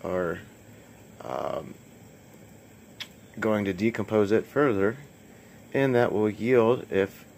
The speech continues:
everything goes according to the literature that I am reading, and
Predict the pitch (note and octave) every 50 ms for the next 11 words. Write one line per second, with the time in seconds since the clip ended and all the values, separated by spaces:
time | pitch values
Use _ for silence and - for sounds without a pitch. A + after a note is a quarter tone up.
0 | - - G#2+ A2 A2 G#2+ - G#2+ G#2 G#2 F#2+ G2+ G#2 G#2+ G#2 G#2 G2 - - G2
1 | F#2+ F#2+ - - - A#2+ A#2 A2 A2 G#2+ G2+ - - A2+ G2+ F2 D#2+ D#2 G2+ A2+
2 | A2+ A#2+ B2 A#2+ - - A#2 A2+ C3 C3 - - - A2+ G2+ F#2 G2+ G2+ G2+ G2
3 | F#2+ F#2 F2+ F#2+ G2 G2 A2 B2+ C#3 C#3 C3 - - G2 G2 G2 F#2+ F#2+ F#2+ -